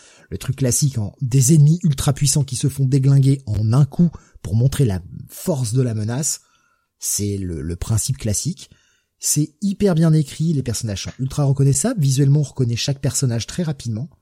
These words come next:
Franchement, c'est un putain de gros bail, et pour moi c'est mon gros coup de cœur. Je m'attendais pas,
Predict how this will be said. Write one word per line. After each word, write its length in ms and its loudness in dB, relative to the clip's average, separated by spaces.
Franchement, 640 -2
c'est 480 -2
un 160 -4
putain 240 -2
de 60 0
gros 120 -4
bail, 220 -4
et 60 -12
pour 140 -8
moi 100 -4
c'est 160 -8
mon 120 -8
gros 200 -6
coup 140 -14
de 40 -18
cœur. 220 -8
Je 120 0
m'attendais 420 2
pas, 360 -2